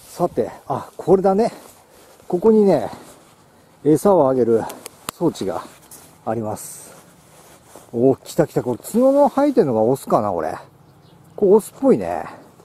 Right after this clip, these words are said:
この生えてないのメスかな。じゃあちょっと入れてみよう。喧嘩をしないように。あ、食べた食べた。お、もうちょっと豪快に入れろ、入れろやってかい？ほら。食べてごらん。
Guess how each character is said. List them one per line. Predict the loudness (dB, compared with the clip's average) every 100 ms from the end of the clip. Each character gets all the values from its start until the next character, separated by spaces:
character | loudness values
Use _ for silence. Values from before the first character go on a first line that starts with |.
| _ _ _ _ _ _ _ _ _ _ _ _
こ | -2 4
の | 4 2 -6 -20 -14
生 | -2 0
え |
て | 2
な | 0
い |
の | 2
メ | 0
ス | -2
か | -2 -4
な。 | -4 -4
じ | -2
ゃ |
あ | 0
ち |
ょ | -2
っ |
と | -2
入 | -4
れ |
て | -4
み | -8
よ | -8 -12 -16 -20 -20 -20 -8
う。 | -4
喧 |
嘩 | 0
を | -2
し | 0
な | -2
い | -2
よ | -4
う |
に。 | -12 -20 -20 -20 -20 -20 -8
あ、 | -4
食 | -4
べ | -4
た | -6
食 | -8
べ | -8
た。 | -12 -18 _ _ -20 -20 -20 -20 -20 -20 -20 -20 -20 -20 -20 -20 -20 -20 -20 -8 -2
お、 |
も | 0 2
う |
ち | 2
ょ |
っ | 2
と |
豪 | 4 4
快 | 4 2
に | 4
入 |
れ | 6
ろ、 | 6 4 0
入 | 0
れ | 4
ろ | 4
や | 2
っ |
て | -4
か | -8
い？ | -8 -10 -16 -16 -18 -18 -18 -18 -18 -18 -20 -20 -20 -12 -6
ほ | -6
ら。 | -6 -20 -20 -20 -20 -20 -20 -20 -20 -20 -20
食 | -10 -8
べ |
て | -8
ご | -10
ら |
ん。 | -10